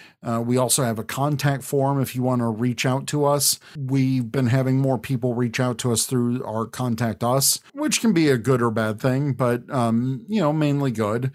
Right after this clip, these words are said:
Um, we love to hear what you guys think of the show. Definitely rate us on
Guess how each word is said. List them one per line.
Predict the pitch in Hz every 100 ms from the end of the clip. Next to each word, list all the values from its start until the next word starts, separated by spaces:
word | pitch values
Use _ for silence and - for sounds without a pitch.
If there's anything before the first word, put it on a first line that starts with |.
| - - - -
Um, | 120 117 120 120
we | 131 127 120
love | 123 139 143
to | 139
hear | 135 147
what | 143
you | 143
guys | 135 131 117 -
think | 135
of | 139
the | 127
show. | - 135 135 147 156 156 -
Definitely | 143 135 147 139
rate | 110 117 123
us | 143 156 143 -
on | - 120 120 120 123